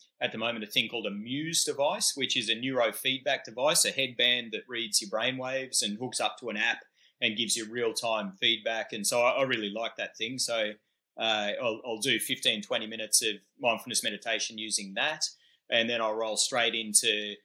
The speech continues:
I've got a little yoga app called, uh, Down Dog. And so roll into twenty, thirty minutes of, of yoga. Um, I'm a bit buckled at the moment. I've got a, a, a ruptured spinal disc, and a, about six weeks ago, I fractured a few ribs and broke my arm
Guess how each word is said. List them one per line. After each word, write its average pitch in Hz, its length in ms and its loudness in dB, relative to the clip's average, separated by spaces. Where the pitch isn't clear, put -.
I've 110 120 0
got 113 140 2
a 110 40 0
little 107 200 -4
yoga 131 640 2
app 147 180 0
called, 107 320 -6
uh, 107 220 0
Down 117 280 -2
Dog. 135 260 2
And 107 220 4
so 113 240 6
roll 110 280 2
into 104 460 2
twenty, 113 200 2
thirty 107 280 0
minutes 110 340 0
of, 101 80 -2
of 98 400 -12
yoga. 143 500 0
Um, 107 520 -2
I'm 127 140 2
a 120 40 0
bit 123 240 4
buckled 127 360 0
at 131 100 -8
the 120 60 -12
moment. 123 360 0
I've 107 140 -6
got 117 120 -4
a, 104 140 -2
a, 107 300 -10
a - 20 -10
ruptured 120 340 4
spinal 117 400 2
disc, 117 300 4
and 113 100 0
a, 110 160 -2
about 117 240 -2
six - 260 2
weeks 127 240 -2
ago, 120 240 6
I - 100 -4
fractured 123 320 2
a 104 60 -4
few 107 240 -4
ribs 113 320 0
and 104 220 -2
broke 110 240 0
my 101 120 -4
arm 170 380 -2